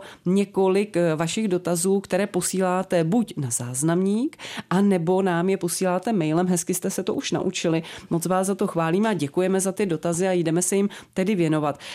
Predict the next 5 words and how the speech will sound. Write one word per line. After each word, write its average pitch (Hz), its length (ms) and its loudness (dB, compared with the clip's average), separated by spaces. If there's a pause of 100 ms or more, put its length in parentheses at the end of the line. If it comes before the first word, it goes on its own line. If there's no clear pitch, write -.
(100)
Dne 202 440 2
jednatřicátého 190 1200 0
března 170 480 2
jsme 170 300 2
zasadili, 165 560 0